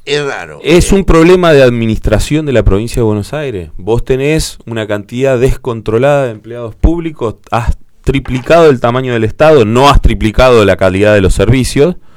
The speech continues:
Speaker 2: Y bueno, el que no se administra bien, después a la corta o a la larga la pasa mal. Nos pasó como país, le pasa a la provincia como provincia. Vos fijate que vos decías, hay municipios que no van a poder pagar sueldo.
Speaker 1: Sí.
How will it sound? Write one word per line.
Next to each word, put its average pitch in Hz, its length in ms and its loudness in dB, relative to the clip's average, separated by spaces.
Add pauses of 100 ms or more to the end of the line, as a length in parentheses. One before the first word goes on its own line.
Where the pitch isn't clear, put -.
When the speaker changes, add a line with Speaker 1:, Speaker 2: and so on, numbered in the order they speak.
(640)
Speaker 2:
Y 101 60 -10
bueno, 143 380 -6 (460)
el 92 140 -8
que 110 100 -6
no 127 80 -4
se 131 120 -6
administra 123 420 -6
bien, 185 260 -4
después 131 380 -6
a 107 80 -2
la 104 100 -2
corta 127 260 -2
o 117 80 2
a 110 40 2
la 117 100 0
larga 175 260 0
la 110 120 0
pasa - 200 -4
mal. 147 260 -6 (140)
Nos 92 140 -8
pasó - 260 -4
como 110 220 -6
país, 151 320 -2
le 123 100 2
pasa 107 220 -2
a - 20 -2
la 98 80 -2
provincia 104 360 -6
como 90 160 -8
provincia. 131 600 -6 (1200)
Vos 107 100 0
fijate 139 320 -2
que 127 120 0
vos 139 140 4
decías, 131 420 2
hay 127 80 2
municipios 131 440 -2
que 117 80 0
no 120 120 0
van 117 120 2
a 110 80 -2
poder 107 220 0
pagar 107 240 0
sueldo. 87 460 -4
Speaker 1:
Sí. - 160 -18